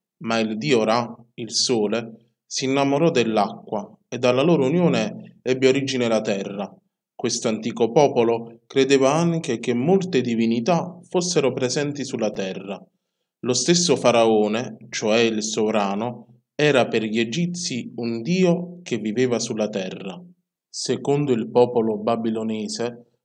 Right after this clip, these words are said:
la terra ebbe origine dal dio delle scienze e della magia, Marduk, che sconfisse il caos. Si dice infatti in un antico poema:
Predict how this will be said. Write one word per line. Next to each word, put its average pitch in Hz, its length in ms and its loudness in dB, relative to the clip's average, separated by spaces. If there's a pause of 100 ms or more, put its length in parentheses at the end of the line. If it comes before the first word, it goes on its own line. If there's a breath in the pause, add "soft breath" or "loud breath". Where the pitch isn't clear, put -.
la 139 140 2
terra 156 380 4
ebbe 117 280 0
origine 135 440 -2
dal 113 260 -2
dio 135 320 2
delle 113 240 -2
scienze 175 440 -2
e - 20 -4
della 107 220 -2
magia, 95 520 -8 (720)
Marduk, 107 720 -6
che 156 100 -6
sconfisse 170 600 -2
il 113 140 -4
caos. 95 580 -8 (420)
Si - 220 -12
dice 147 240 -4
infatti 120 800 -4
in 139 100 -6
un 139 140 -2
antico 139 400 -4
poema: 101 520 -2